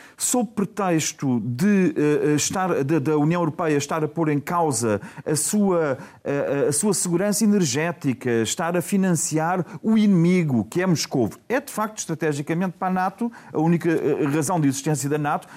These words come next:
é ter um inimigo que se chama, eh, chamava União Soviética, chama-se agora Rússia, acrescenta-se a China. Portanto, eu não vejo mudanças para a União Europeia. Quanto à China, disseste,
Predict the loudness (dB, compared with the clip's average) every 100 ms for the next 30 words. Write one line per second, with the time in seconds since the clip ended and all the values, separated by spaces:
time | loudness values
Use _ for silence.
0 | -6 -2 0 2 4 4 4 4 0 -6
1 | -4 -2 0 0 -2 -2 -2 -2 -4 -4
2 | -4 -2 0 0 0 0 0 -2 -4 -6
3 | -2 -2 -2 0 0 2 0 0 -2 -4
4 | -12 -10 -8 -4 -2 0 0 0 0 -2
5 | -4 -8 -20 -10 -4 -4 -2 0 2 0
6 | -2 -8 -2 0 2 2 0 2 2 2
7 | 2 0 0 -2 -2 0 2 2 0 0
8 | 0 0 0 0 0 -4 -2 0 2 2
9 | 0 -4 -4 -2 0 0 -2 -4 -8